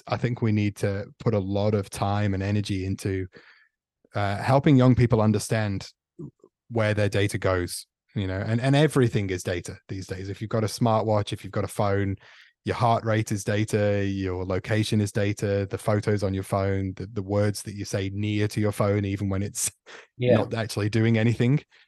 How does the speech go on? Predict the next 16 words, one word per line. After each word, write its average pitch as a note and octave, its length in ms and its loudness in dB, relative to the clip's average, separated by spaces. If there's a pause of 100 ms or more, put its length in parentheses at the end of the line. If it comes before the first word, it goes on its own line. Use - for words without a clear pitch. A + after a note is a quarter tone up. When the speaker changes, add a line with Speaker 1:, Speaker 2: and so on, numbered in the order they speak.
(200)
Speaker 1:
it's B2+ 160 6
Speaker 2:
Yeah. B2+ 60 4
Speaker 1:
all B2+ 300 2
data A2+ 540 0
and, G#2 300 -2
and G#2+ 140 -2
it's G#2 140 -6
all A2+ 260 2
being G2+ 400 0 (140)
funneled A2 460 2
into G#2 260 2
somebody's G2 800 -2 (160)
A G2 160 -2
I F#2+ 400 -4
algorithm F#2+ 540 0
somewhere. F#2 520 -2